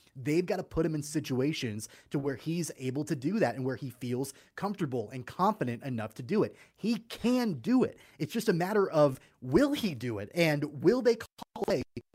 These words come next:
to allow him to do it? There were so many different plays throughout the course of that game where he was throwing the ball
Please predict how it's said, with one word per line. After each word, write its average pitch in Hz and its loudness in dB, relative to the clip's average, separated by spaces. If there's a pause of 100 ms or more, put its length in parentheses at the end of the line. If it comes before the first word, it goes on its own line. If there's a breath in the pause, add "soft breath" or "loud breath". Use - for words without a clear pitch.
to 196 2
allow 151 -2
him 131 -2
to - -8
do 104 -4
it? 98 -8
There 208 6
were 240 2 (320 loud breath)
so 214 2
many 233 0
different 170 0
plays 139 0
throughout 139 0
the 135 -4
course 139 -4
of 131 -10
that 117 -2
game 117 -2 (260 loud breath)
where 131 0
he 180 -4
was 160 0
throwing 131 0
the 113 -4
ball 104 -2